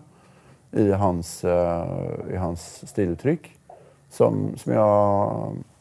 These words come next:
känner kan revitaliseras och bringa något, eh, fint för oss som lever idag.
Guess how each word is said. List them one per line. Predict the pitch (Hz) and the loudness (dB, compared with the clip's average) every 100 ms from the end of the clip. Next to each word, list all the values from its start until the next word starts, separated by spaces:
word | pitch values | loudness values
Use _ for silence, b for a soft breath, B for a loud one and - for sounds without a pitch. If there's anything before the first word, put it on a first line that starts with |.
| _ _ _ | _ _ _
känner | - 131 110 107 | 2 4 4 2
kan | - 110 101 | 2 0 2
revitaliseras | 101 101 104 101 98 107 113 190 - - b b b b - | 0 0 -2 -2 4 6 6 4 -4 -16 b b b b -8
och | - | -2
bringa | 113 101 95 | 0 2 2
något, | 98 95 95 92 92 90 90 | 2 2 4 4 2 2 -2
eh, | 87 - - 120 | -4 -8 -10 -8
fint | - 117 131 | -2 -2 0
för | 113 | 0
oss | 107 - | 0 -2
som | - 104 | -4 0
lever | 95 90 | 2 2
idag. | 95 127 202 | 4 4 2